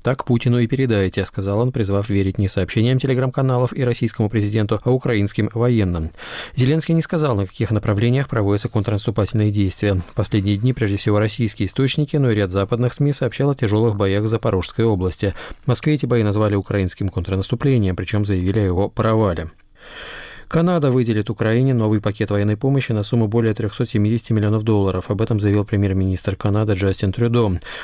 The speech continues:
Он побывал в Киеве с необъявленным визитом и встретился с президентом Владимиром Зеленским. Трюдо также подтвердил намерение Канады передать Украине конфискованную российской компанией «Волга-Днепр» транспортный самолет Ан-сто двадцать четыре «Руслан».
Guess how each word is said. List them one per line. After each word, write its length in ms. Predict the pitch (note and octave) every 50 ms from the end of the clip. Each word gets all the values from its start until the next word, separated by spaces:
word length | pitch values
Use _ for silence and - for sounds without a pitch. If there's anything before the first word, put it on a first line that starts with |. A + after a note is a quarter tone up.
| - -
Он 200 | - A#2+ A2+ A2
побывал 420 | G#2+ - A2 G2+ G#2+ G#2 G2+ G2 F#2
в 80 | -
Киеве 400 | - - C3 C3+ C#3+ C#3+ D3 C#3+ -
с 100 | - -
необъявленным 480 | C3+ C3 B2+ B2+ C3 A#2+ A2+ B2 A#2+
визитом 360 | A#2 A2 A2+ B2 A#2 C3+ B2+
и 80 | B2 D3+
встретился 440 | C3 - - A2+ A2 B2+ A2 A#2+ B2
с 60 | -
президентом 560 | - A2+ G2 G2 G2 G#2 G#2 G2+ - A2+ G2+ -
Владимиром 440 | A#2 A2 G#2 G2+ G#2 G2 G2+ G2 F#2+
Зеленским. 540 | F#2 G#2 G2+ G2+ F#2+ F#2 - - - F#2 F2+
Трюдо 320 | - - A#2 A2 A2+ A#2
также 260 | A2+ A#2 G#2+ F#2+ G#2 G2
подтвердил 400 | - - - G#2+ G2+ G#2 A2+ G#2
намерение 420 | G#2 G2+ G2+ G2+ G2 G2 G2 F#2+
Канады 340 | - A2+ A2 B2 B2+ A#2+ -
передать 320 | A#2+ G#2+ G2+ G#2 G2 -
Украине 420 | G#2+ - - A2 A2+ B2 C3 C3 A#2+
конфискованную 640 | - A#2 - - - - - A#2+ A2 A2 G#2 G2+ G2
российской 380 | G2+ G2+ - A2 G2+ - -
компанией 560 | G#2 - G#2+ F#2+ - A2+ G#2 G2+ G2+ G2+ G2 -
«Волга-Днепр» 840 | - G2+ G#2+ A2 G#2 F#2+ G2+ G2 F2+ G#2+ A2 A#2+ A#2+ - C3+ B2+ - - - - - - - - -
транспортный 420 | - B2+ C3+ C3 - C#3 - A#2+
самолет 420 | G#2 - A2 A2 A2+ A#2 - A#2+ -
Ан-сто 240 | A2 A2 - -
двадцать 200 | G#2+ G2+ G#2 G#2
четыре 340 | - - - A#2 A2 G#2+ - -
«Руслан». 580 | G#2+ A2 G#2+ - - B2 A2 G2+ F#2+ F2+ E2